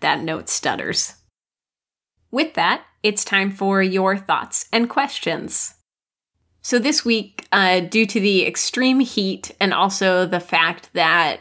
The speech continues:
I was in the process of moving, I don't have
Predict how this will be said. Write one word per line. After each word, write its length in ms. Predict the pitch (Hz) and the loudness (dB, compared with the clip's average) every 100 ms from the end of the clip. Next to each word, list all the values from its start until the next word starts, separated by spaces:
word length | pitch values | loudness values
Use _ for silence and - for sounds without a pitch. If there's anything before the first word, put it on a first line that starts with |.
| - | -4
I 140 | 180 180 | 0 0
was 260 | 185 180 | 2 0
in 160 | - 180 | -2 -2
the 60 | 175 | -2
process 560 | - 165 165 170 175 | 0 0 0 -6 -6
of 260 | - 180 180 | -2 -2 0
moving, 800 | 196 233 247 233 214 190 196 190 - - - | 0 2 2 2 2 2 2 -2 -8 -8 -2
I 60 | 208 | 2
don't 240 | 226 247 | 0 0
have 600 | - 196 190 190 185 | -2 0 4 2 0